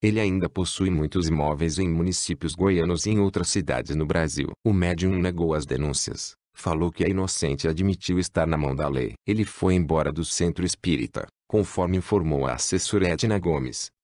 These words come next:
após ter um pico de pressão. Advogado de João de Deus, Alberto Toron, confirmou que o pedido de prisão foi feito, mas disse desconhecer o teor do documento. "Sem conhecer, não tenho como me contrapor a ele."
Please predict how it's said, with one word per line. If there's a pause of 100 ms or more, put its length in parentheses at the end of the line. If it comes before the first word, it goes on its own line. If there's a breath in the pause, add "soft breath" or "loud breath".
após
ter
um
pico
de
pressão. (120)
Advogado
de
João
de
Deus, (240)
Alberto
Toron,
confirmou
que
o
pedido
de
prisão
foi
feito, (220)
mas
disse
desconhecer
o
teor
do
documento. (120)
"Sem
conhecer, (280)
não
tenho
como
me
contrapor
a
ele."